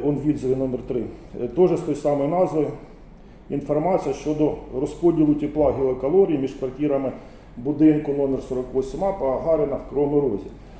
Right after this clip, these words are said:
за період определений. <clears throat> Ніяких підтверджень, ніякого обґрунтування, що дані суми нараховувались теплової енергії, яким би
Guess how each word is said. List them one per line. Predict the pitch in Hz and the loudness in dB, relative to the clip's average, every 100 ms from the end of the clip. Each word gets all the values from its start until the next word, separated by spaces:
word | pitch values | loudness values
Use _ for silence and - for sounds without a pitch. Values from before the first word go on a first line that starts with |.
| - - | -20 -12
за | - 147 | -4 -2
період | 156 151 127 120 | 0 2 2 0
определений. | 113 127 127 123 107 - - - | -4 -4 -2 -2 -4 -6 -14 0
<clears throat> | 196 165 127 - - - 120 | 4 4 2 -6 -16 -14 -2
Ніяких | 135 202 196 - | 4 4 2 -4
підтверджень, | 170 190 196 156 160 | 0 4 4 2 0
ніякого | 165 165 147 | 0 2 0
обґрунтування, | 143 139 151 160 175 147 - - - - - - | -2 -4 -2 2 2 0 -6 -14 -20 -20 -20 -8
що | 135 | 0
дані | 147 160 147 | 4 4 4
суми | - 160 151 | 0 0 0
нараховувались | 139 131 - 165 160 143 139 - - - - - - | 2 0 0 2 4 4 0 -6 -16 -20 -20 -14 -6
теплової | 143 151 156 151 | -2 2 4 4
енергії, | 147 180 165 147 | 4 2 2 0
яким | 135 135 160 127 | -2 0 0 2
би | 147 | 0